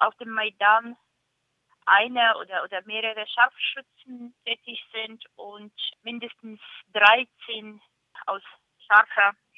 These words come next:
also Waffe getötete Menschen sind. Hier ist es, wie gesagt, relativ ruhig, natürlich auch jetzt nicht so ruhig, wie, wie das diese ganze Zeit gewesen war. Vorgestern in der Nacht vom, vom achtzehnten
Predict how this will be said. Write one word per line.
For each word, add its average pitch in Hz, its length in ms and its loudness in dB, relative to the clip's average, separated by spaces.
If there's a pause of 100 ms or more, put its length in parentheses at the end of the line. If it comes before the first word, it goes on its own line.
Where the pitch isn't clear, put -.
(380)
also 185 340 -20
Waffe 226 360 4 (400)
getötete 190 680 -16 (100)
Menschen 262 580 -10
sind. 269 260 -4 (400)
Hier 302 540 -2
ist 277 180 -8
es, 277 100 -16 (120)
wie 247 80 -14
gesagt, 254 420 0 (280)
relativ 247 440 2 (160)
ruhig, 302 460 -4
natürlich 233 400 -12
auch 220 180 0
jetzt - 300 -10
nicht 220 240 -12
so 226 80 -10
ruhig, 214 400 -4
wie, 202 300 -6 (440)
wie 214 80 -12
das 180 160 -2 (120)
diese 208 180 -8
ganze 202 420 -6 (320)
Zeit 381 220 0 (140)
gewesen 320 500 -8
war. 285 260 4 (320)
Vorgestern 320 720 0
in 233 200 -12
der 233 120 -2
Nacht 240 260 -2 (200)
vom, 226 340 -14 (420)
vom 226 260 -10
achtzehnten 226 640 0